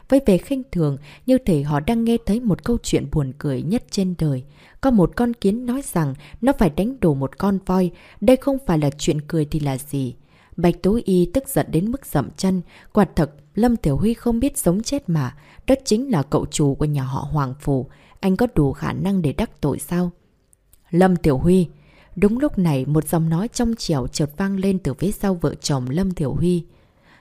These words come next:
Lâm Tiểu Huy quay đầu lại, nhìn thấy Tư Mã Yên Nhi cùng với một thanh niên đang bước nhanh tới đây. Sau khi nhìn thấy Tư Mã Yên Nhi,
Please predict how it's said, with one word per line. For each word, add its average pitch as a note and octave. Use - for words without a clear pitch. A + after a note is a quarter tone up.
Lâm F3+
Tiểu E3
Huy A#3
quay A#3+
đầu D#3
lại, C3+
nhìn F#3+
thấy A3+
Tư G#3+
Mã F#3+
Yên G#3
Nhi E3+
cùng D3+
với B3
một D3
thanh F#3
niên F3+
đang E3
bước A#3
nhanh E3
tới D3+
đây. E3
Sau B3
khi B3+
nhìn D3
thấy F#3
Tư A3+
Mã G#3
Yên G3
Nhi, F#3+